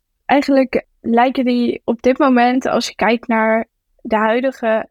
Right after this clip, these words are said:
beschikbare implantaatmerken, lijken die heel erg op die van titanium. Maar er zijn eigenlijk alleen maar heel veel korte termijn studies.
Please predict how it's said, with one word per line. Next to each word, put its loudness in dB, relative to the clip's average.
beschikbare -4
implantaatmerken, -4
lijken -2
die -4
heel -2
erg -6
op -8
die -6
van -4
titanium. -6
Maar -4
er -6
zijn -2
eigenlijk -6
alleen -4
maar -6
heel -6
veel -4
korte -4
termijn -4
studies. -6